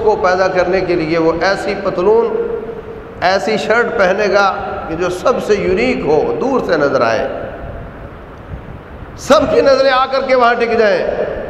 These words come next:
رسول اللہ صلی اللہ علیہ وسلم نے نہا عن لباس شہرا، ایسا لباس جو سب سے الگ نظر آتا ہو، ایسا پہننے سے منع فرمایا۔ پھر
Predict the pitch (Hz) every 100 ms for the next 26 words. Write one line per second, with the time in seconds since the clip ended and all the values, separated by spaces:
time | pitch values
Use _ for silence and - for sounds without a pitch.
0 | - - - - - - - 135 147 185
1 | 170 160 156 151 143 139 143 156 143 131
2 | 131 127 147 151 143 135 127 - - -
3 | 143 160 156 208 190 185 175 156 190 185
4 | 175 - 208 175 170 143 - - - 165
5 | 185 190 185 160 165 190 - 160 - 214
6 | - 185 - - - 214 262 220 202 180
7 | 165 160 180 160 160 165 165 165 165 147
8 | 151 143 131 147 113 101 95 95 98 -
9 | - - - - - - - - - -
10 | - - - - - - - - - -
11 | - - - - - - 196